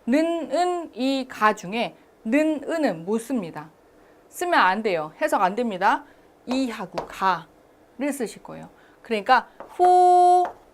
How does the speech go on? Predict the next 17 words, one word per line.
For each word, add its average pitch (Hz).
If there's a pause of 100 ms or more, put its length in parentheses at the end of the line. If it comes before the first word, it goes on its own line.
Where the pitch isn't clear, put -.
me 254 (360)
to, 269 (160)
go. 262
그러면 247
어떻게 269
해석할까요? 208 (400)
의미상의 285
주어니까, 196 (240)
야, 202
내가 214 (400)
가는 196
것 277 (420)
이러면 214
되겠네요. 165 (840)
그러면 220 (300)
for 320 (140)
you 247